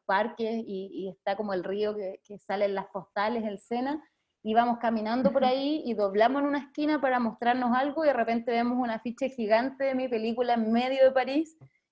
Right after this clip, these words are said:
Speaker 1: y fue muy impactante como verlo justo ahí, eh, en un lugar tan emblemático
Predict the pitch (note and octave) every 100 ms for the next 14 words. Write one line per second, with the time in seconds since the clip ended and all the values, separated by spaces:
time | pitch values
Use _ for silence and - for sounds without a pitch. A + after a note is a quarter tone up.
0 | _ A3 - B3 B3 B3 D4 D4+ D4+ C#4
1 | - C#4 D#4 B3+ G3 G3+ G3+ F3+ A3+ B3+
2 | C4 B3+ - C4+ - C4+ C4 C4 C4+ -
3 | G#3+ G3+ - G#3 A3 G#3 A#3 A#3 A#3+ B3
4 | B3 A#3 A3 A3+ B3+ - C#4+ D#4+